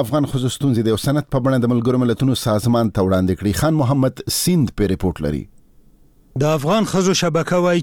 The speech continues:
Speaker 2: چې د هیواد د ښځو د ستونزو د حل لپاره حکومت ته وړاندیزونه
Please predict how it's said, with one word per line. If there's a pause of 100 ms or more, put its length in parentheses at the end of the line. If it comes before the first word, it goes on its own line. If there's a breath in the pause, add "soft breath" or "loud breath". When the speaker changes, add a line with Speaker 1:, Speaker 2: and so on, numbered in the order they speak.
Speaker 2:
چې
د
هیواد
د
ښځو (100)
د
ستونزو
د
حل (100)
لپاره
حکومت
ته
وړاندیزونه